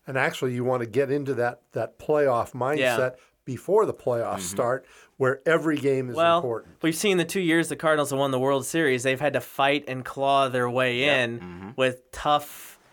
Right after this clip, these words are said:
Speaker 2: just grinding it out all the way up until the playoffs, and it worked out winning the World Series. So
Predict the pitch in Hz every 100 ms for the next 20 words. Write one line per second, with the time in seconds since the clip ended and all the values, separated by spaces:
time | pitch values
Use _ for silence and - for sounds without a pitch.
0 | _ _ 143 131 - 143 156 170 175 147
1 | 147 160 139 156 156 151 151 147 147 131
2 | 147 131 151 170 151 131 139 135 131 147
3 | 143 156 151 156 - - 143 147 147 151
4 | 165 170 247 196 123 - 160 143 139